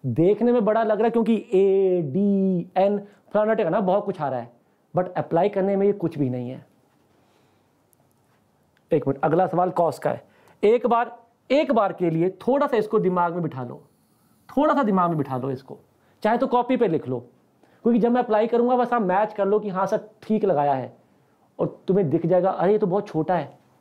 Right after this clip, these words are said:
देखने में लग रहा है बड़ा ब-, फॉर्मूला है, पर कुछ भी नहीं है, बहुत छोटा फॉर्मूला है, ठीक है। And yes बेटा, ये n टर्म्स तक का ही है, n टर्म्स तक। तो sin n into d by two, sin d by two, cos of a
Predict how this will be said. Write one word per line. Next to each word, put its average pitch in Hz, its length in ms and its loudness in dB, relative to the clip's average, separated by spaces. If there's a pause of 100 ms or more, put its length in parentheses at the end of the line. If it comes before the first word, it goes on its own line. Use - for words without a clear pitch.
(460)
देखने 240 420 4
में 285 80 4
लग 247 140 2
रहा 247 100 4
है 226 60 0
बड़ा 208 160 2
ब-, 185 160 -2
फॉर्मूला 160 360 0
है, 123 140 -4 (280)
पर 185 100 2
कुछ 208 320 -2
भी 196 140 2
नहीं 175 180 4
है, 139 60 2
बहुत 202 240 0
छोटा 180 220 -2
फॉर्मूला 147 360 -2
है, - 100 -16 (800)
ठीक 170 100 0
है। 220 140 -4 (360)
And 190 140 4
yes 214 220 2
बेटा, 233 140 2
ये 226 400 0
n 214 240 4
टर्म्स 196 280 0
तक 175 140 -2
का 170 60 0
ही 131 180 -2
है, 120 140 -8 (180)
n 165 240 2
टर्म्स 127 240 -4
तक। - 60 -20 (720)
तो 233 120 2
sin 247 500 2 (300)
n 233 180 2
into 262 280 2
d 214 180 2
by 220 120 2 (140)
two, 214 100 -2 (680)
sin 233 440 2 (120)
d 220 100 4 (100)
by 202 140 4 (140)
two, 185 100 2 (880)
cos 294 340 2
of 277 200 0 (140)
a 220 100 4